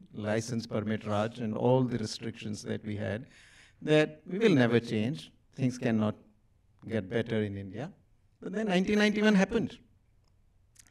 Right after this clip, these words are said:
Then one time I remember, you know, after nineteen ninety-one reforms, uh, uh, on, on a trip, uh, on, on a bus from Delhi to Jaipur, because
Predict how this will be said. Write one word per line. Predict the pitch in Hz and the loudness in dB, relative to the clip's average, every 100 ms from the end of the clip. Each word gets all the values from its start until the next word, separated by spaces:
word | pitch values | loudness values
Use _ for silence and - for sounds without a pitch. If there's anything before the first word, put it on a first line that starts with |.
| - - _ - | -20 -20 _ -4
Then | 123 180 | 2 6
one | 175 165 | 6 8
time | 175 180 | 10 10
I | 165 | 10
remember, | 151 139 139 139 139 | 10 10 8 8 6
you | 131 127 | 6 6
know, | |
after | 120 120 135 | 6 4 4
nineteen | 120 120 120 120 | 6 6 6 4
ninety-one | 117 113 113 113 | 4 2 2 2
reforms, | 107 104 120 120 147 - | 0 0 2 2 2 0
uh, | 135 113 110 110 110 107 107 | 2 4 4 2 2 2 0
uh, | - - - 117 - 123 - - - - - - - 120 | -6 -12 -8 -8 -8 -10 -10 -12 -16 -16 -16 -18 -14 -8
on, | 113 | -6
on | 123 117 | -4 -6
a | |
trip, | 117 - 160 147 120 120 | -6 -4 -2 -2 -6 -8
uh, | 123 113 113 | -6 -4 -6
on, | 117 110 | -4 -4
on | 120 113 | -2 -4
a | 110 | -4
bus | 101 151 165 - | -2 0 -2 -6
from | - 131 123 | -2 0 2
Delhi | 117 120 | 0 -2
to | 123 | -2
Jaipur, | 107 107 107 135 | -2 -2 -4 -8
because | 127 113 117 104 | -8 -6 -4 -6